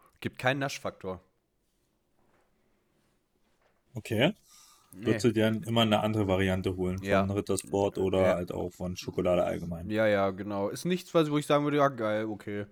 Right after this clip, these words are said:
Speaker 1: Nee.
Speaker 2: Okay, also ich bin hier ähnlich. Ich finde auch, Konsistenz ist das wieder eine drei für mich, eigentlich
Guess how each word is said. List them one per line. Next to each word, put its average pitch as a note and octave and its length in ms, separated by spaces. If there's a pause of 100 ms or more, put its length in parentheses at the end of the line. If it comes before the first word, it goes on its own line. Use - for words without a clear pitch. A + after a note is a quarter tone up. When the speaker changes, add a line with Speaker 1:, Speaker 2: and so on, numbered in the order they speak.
(840)
Speaker 1:
Nee. G#2+ 220 (1600)
Speaker 2:
Okay, D3 240
also G2 160
ich A#2 220
bin D#3 340
hier C3+ 280
ähnlich. D3 420
Ich - 160
finde B2 280
auch, C#3 200
Konsistenz C3 560
ist A#2+ 160
das - 120
wieder A#2 140
eine A2+ 140
drei A2+ 240
für B2 100
mich, A2+ 240
eigentlich G#2+ 260